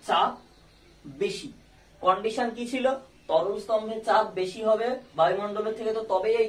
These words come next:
তরলটা নিচের দিকে নামবে। যদি সেম হয়ে যায় তাহলে নামবে না, যদি তরল স্তম্ভের কম হয়ে যায় তাহলে আবার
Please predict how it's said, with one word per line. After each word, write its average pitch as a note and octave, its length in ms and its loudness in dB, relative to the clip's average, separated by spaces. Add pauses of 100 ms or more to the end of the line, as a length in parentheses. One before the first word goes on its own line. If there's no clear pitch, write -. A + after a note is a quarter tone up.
তরলটা A3 400 4
নিচের A3 260 -4
দিকে A3 240 -2
নামবে। A3 260 -2 (640)
যদি F#3 180 -2 (120)
সেম C#3+ 180 0 (120)
হয়ে F3 220 -2
যায় F3+ 160 2 (280)
তাহলে D#3+ 220 -2 (100)
নামবে F3+ 360 2
না, F3 60 2 (460)
যদি F3 160 -6 (760)
তরল E3+ 320 2
স্তম্ভের G3 340 0 (100)
কম G#3 160 6 (100)
হয়ে G#3+ 180 2
যায় G3+ 180 6
তাহলে F#3+ 220 4
আবার G#3 160 4